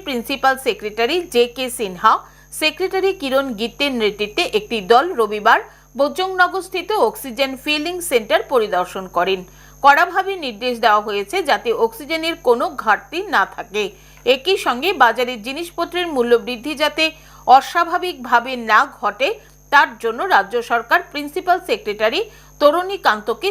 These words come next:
চেয়ারম্যান করে একটি কমিটি গঠন করেছে। সময়ে সময়ে এই কমিটি নজর রাখবে। রাজ্যে খাদ্যশস্যের মজুদ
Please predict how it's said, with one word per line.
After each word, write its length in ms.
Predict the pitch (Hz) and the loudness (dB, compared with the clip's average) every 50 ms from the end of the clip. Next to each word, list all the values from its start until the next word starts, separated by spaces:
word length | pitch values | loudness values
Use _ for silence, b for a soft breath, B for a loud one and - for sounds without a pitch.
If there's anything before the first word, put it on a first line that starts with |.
| - - | -6 -2
চেয়ারম্যান 420 | 285 254 233 226 233 240 247 233 233 - | 0 2 2 2 0 -4 -8 -8 -6 -2
করে 140 | 262 254 320 370 - - 220 | -2 -2 -2 -2 -2 -4 -4
একটি 180 | 214 214 254 233 233 - | -4 -2 -6 -8 0 0
কমিটি 300 | 247 240 254 262 - 381 320 247 214 | 0 0 0 -2 -4 -4 2 2 2
গঠন 240 | 190 190 - 214 185 170 160 | 2 2 -2 -8 -12 -10 -10
করেছে। 360 | 160 151 160 160 - - 262 226 - b b b b b b - - | -8 -8 -8 -8 -2 0 0 0 0 b b b b b b 0 2
সময়ে 360 | 285 285 294 320 349 392 427 440 | 2 2 2 -2 -4 -4 -4 -4
সময়ে 400 | - 320 254 220 214 240 302 381 - - 226 | -2 -2 -2 -2 -2 -4 -6 -6 0 0 0
এই 80 | 233 226 - | 0 2 0
কমিটি 300 | 247 233 240 254 247 339 381 381 269 | 0 0 0 -2 -4 -4 -2 0 0
নজর 260 | 214 208 196 208 190 170 175 | 0 0 0 -4 -4 0 0
রাখবে। 280 | 165 165 160 160 190 196 180 b b b b b b - | 0 0 -2 -4 -4 -6 -6 b b b b b b 0
রাজ্যে 400 | 233 247 262 269 254 254 381 392 | 4 6 6 4 4 -2 -6 -8
খাদ্যশস্যের 760 | - - - 226 208 233 226 - - 240 220 - - 339 370 359 | -4 -4 -4 -2 -2 -4 -4 -4 -4 -6 -6 -4 -6 -6 -6 -6
মজুদ 400 | 285 240 233 233 233 311 339 | -4 -4 -4 -4 -4 -6 -10